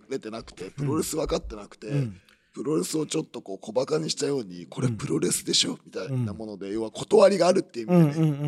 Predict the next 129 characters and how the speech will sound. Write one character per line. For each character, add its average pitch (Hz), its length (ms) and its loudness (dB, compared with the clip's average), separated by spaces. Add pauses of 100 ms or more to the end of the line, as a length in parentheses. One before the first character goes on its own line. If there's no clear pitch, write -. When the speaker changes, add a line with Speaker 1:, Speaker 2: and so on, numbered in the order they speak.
(120)
Speaker 2:
ん。 - 40 -4 (240)
そ 247 140 8
れ 254 80 8
だ 269 100 10
け 330 140 6
を 262 240 10
も 196 220 8
う、 - 40 0
Speaker 1:
う - 60 -20
ん。 - 20 -20 (100)
Speaker 2:
そ 233 140 0
の 240 80 4
一 254 180 -2 (720)
個 311 100 4
だ 285 120 10
け 320 120 4
を 214 80 10
抜 180 80 10
き - 120 -4
取 180 120 0
っ - 40 -20
て、 156 60 -2
他 175 200 4
の 247 100 6
全 302 220 2
部 285 80 2
の 220 80 4
こ 180 80 -4
と 202 80 2
が 180 80 8
分 170 100 6
か 226 60 0
っ 214 80 -2
て 214 80 -4
な 214 100 6
い 208 40 4
の 190 40 4
に 170 60 4
勝 - 160 -2
手 - 100 -8
に 180 80 0
言 175 100 2
葉 175 160 4
を 156 60 6
使 - 160 -2
う 151 40 6
な 135 40 6
っ 131 40 6
て 170 60 6
い - 40 6
う。 - 20 -2
Speaker 1:
そ - 160 -2
う。 - 40 -12
Speaker 2:
だ 175 100 8
か - 80 8
ら、 - 40 -12 (240)
言 - 120 6
葉 427 100 6
の 466 200 8
意 508 120 4
味 392 80 6
を 190 60 6
分 208 180 4
か 453 160 0
っ - 20 -20
て 262 120 0
な 254 80 8
い 247 60 6
の 180 80 8
に 156 60 6
使 - 200 -4
う 440 100 2
な 240 80 6
よ 240 60 6
っ - 40 2
て - 80 2
こ 175 120 8
と 165 60 6
で 156 60 6
す - 60 -8
よ 120 60 -2
ね。 143 80 4
Speaker 1:
そ 226 60 8
う。 - 0 -
な 214 40 4
ん - 20 2
か 117 100 -4
ね、 110 120 -10
言 175 260 4
葉 294 120 6
自 - 160 0
体 247 200 8
が 208 120 -6
ね、 185 200 -12
Speaker 2:
う 160 40 -6
ん。 160 40 2
Speaker 1:
雑 165 380 2
と 202 140 6
い 190 80 6
う 170 40 4
か、 - 200 -4
Speaker 2:
う 185 60 4
ん、 - 20 8
Speaker 1:
言 151 100 6
葉 - 220 6
の 208 80 4
扱 143 320 2
い 190 40 6
が 165 120 6
ね、 160 80 0
Speaker 2:
う - 20 -4
ん、 117 40 -4
う - 20 -8
ん、 165 40 -2
う - 20 0
ん、 139 40 0
う 123 40 -2
ん。 98 100 -8 (220)
Speaker 1:
雑 165 340 2
か、 415 260 0
雑 - 300 2
と 135 60 6
い - 20 2
う - 20 2
か 127 80 4
軽 135 320 -2
い 117 40 -4
の 104 80 -8
よ。 85 40 -16